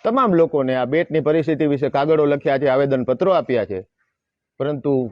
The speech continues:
કોઈ સાંભળવા વાળું નથી. એક બાજુ આપણે હિન્દુ રાષ્ટ્રની વિશ્વગુરુની વાત કરી રહ્યા છીએ મિત્રો, પરંતુ પરિસ્થિતિ આખી બેટ દ્વારકામાં અલગ છે.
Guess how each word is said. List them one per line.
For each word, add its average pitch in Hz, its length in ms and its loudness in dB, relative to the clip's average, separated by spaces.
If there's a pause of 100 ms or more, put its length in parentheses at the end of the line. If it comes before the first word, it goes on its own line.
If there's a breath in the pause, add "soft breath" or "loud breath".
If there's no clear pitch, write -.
કોઈ 170 240 2
સાંભળવા 147 440 0
વાળું 120 300 -2
નથી. 104 340 -10 (400)
એક 139 100 -2
બાજુ 156 260 0
આપણે 151 340 2 (280)
હિન્દુ 175 200 4
રાષ્ટ્રની 180 500 0
વિશ્વગુરુની 180 600 0
વાત 175 240 0
કરી 190 160 2
રહ્યા 208 200 4
છીએ 151 160 -6
મિત્રો, 135 360 -4 (680)
પરંતુ 147 400 -4
પરિસ્થિતિ 156 500 -2
આખી 147 520 -2
બેટ 165 200 0
દ્વારકામાં 151 680 -2 (380)
અલગ 156 260 0
છે. 92 240 -16